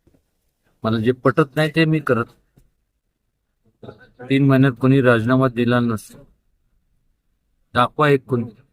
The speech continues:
कोणी पण दाखवा. मी तो तीन महिन्यात राजीनामा दिला.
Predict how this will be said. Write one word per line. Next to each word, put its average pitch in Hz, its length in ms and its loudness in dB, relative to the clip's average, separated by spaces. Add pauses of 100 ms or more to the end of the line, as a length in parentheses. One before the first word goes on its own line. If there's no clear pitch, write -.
(760)
कोणी 151 220 2
पण 151 200 0
दाखवा. - 260 -6 (1080)
मी 123 60 -4
तो 120 140 -4
तीन 143 360 0
महिन्यात 127 320 0
राजीनामा 110 460 -2
दिला. 85 320 -18